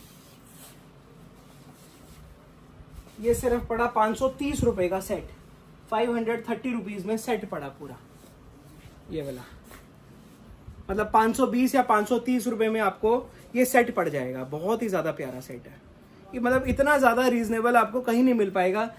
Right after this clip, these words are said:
सिर्फ मिलेगा तो The Unique Store model down अंबाला में। दोस्तों ऐसी ऐसी हम videos लेकर आते हैं आपके लिए, आप हमारा channel जरूर subscribe कर लेना और पूरी video देखा करो हमारी, क्योंकि हम ऐसी ऐसी अलग से अलग हमेशा चीजें लेकर आते हैं।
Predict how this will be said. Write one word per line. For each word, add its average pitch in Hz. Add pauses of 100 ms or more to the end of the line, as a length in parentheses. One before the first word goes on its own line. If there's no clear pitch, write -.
(160)
सिर्फ 262
मिलेगा 226
तो 247
The 220
Unique 240
Store 240
model 202
down 226
अंबाला 160
में। 135 (1600)
दोस्तों 214
ऐसी 233
ऐसी 262
हम 254
videos 233
लेकर 220
आते 208
हैं 220
आपके 208
लिए, 226
आप 220
हमारा 226
channel 233
जरूर 220
subscribe 190
कर 185
लेना 190 (360)
और 226 (160)
पूरी 294
video 214
देखा 165
करो 151
हमारी, 147
क्योंकि 190
हम 233
ऐसी 214
ऐसी 254
अलग 247
से 277
अलग 240
हमेशा 214
चीजें 185
लेकर 165
आते 143
हैं। 135